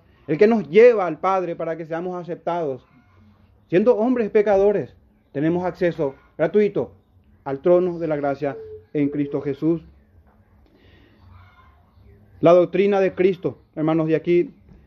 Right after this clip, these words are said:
es importante, eh, hacer notar un detalle acerca de dos posibles interpretaciones de este texto.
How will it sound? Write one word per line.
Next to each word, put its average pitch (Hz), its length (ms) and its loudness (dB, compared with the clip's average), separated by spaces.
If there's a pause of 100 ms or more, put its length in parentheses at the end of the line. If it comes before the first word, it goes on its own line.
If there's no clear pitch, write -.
(760)
es 160 60 -6
importante, 151 760 0 (440)
eh, 147 200 -4
hacer 147 240 -4
notar 143 380 -2 (140)
un 151 340 -8
detalle 147 300 -2
acerca 147 340 0
de 151 140 2
dos 180 200 0
posibles 165 540 -4
interpretaciones 151 800 -4
de 143 100 -2
este 139 180 -6
texto. 139 400 -6